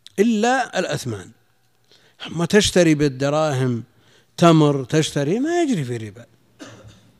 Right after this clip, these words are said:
آه، قال: "والتمور كلها جنس واحد وإن اختلفت أنواعها". أنواعها لا يمكن أن يحاط بها.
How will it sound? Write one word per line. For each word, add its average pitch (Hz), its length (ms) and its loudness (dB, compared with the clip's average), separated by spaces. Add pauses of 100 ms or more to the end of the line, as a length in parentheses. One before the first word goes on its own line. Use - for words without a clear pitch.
(1600)
آه، - 300 -6
قال: 196 500 2
"والتمور 180 680 4
كلها 160 420 2
جنس 165 320 2
واحد 160 540 0
وإن 147 220 0
اختلفت 147 500 -2
أنواعها". 123 1000 -6 (440)
أنواعها 131 640 -6
لا 139 320 -4
يمكن 127 500 -8
أن 131 180 -8
يحاط 135 420 -12
بها. - 260 -20